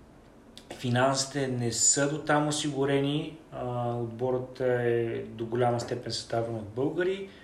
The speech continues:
Ам, това, което ми направи изключително лошо впечатление от, а,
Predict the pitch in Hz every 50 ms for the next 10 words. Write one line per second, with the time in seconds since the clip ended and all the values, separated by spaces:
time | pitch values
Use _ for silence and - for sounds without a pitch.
0 | - - - - - - - - - - - - - - - - - - 135 135
1 | 135 135 135 135 135 131 131 131 131 131 127 - - - - - - 160 160 160
2 | 175 170 170 165 170 156 147 143 - 151 160 156 156 - 147 139 - - 165 160
3 | 156 147 147 147 151 151 151 - - 143 - - 139 135 131 - - 139 143 143
4 | 139 135 127 123 127 131 127 123 123 120 120 120 120 120 120